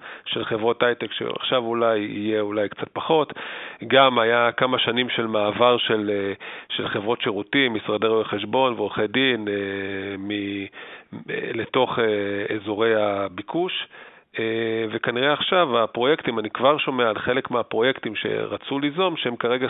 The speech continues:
שמים אותם ב-, בהולד, או לא, או לא מקדמים פרויק-, מה שלא בביצוע, אלא רק בתכנון. כרגע, אה, החברות האלו וגם חברות נוספות בתחום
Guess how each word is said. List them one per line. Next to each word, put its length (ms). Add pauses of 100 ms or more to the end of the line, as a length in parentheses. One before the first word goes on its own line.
שמים 240
אותם 340
ב-, 800
בהולד, 480 (480)
או 80
לא, 220
או 140
לא 140
מקדמים 440
פרויק-, 320
מה 220
שלא 240
בביצוע, 560
אלא 100
רק 140
בתכנון. 460
כרגע, 640 (420)
אה, 300
החברות 460
האלו 480
וגם 200
חברות 280
נוספות 320
בתחום 360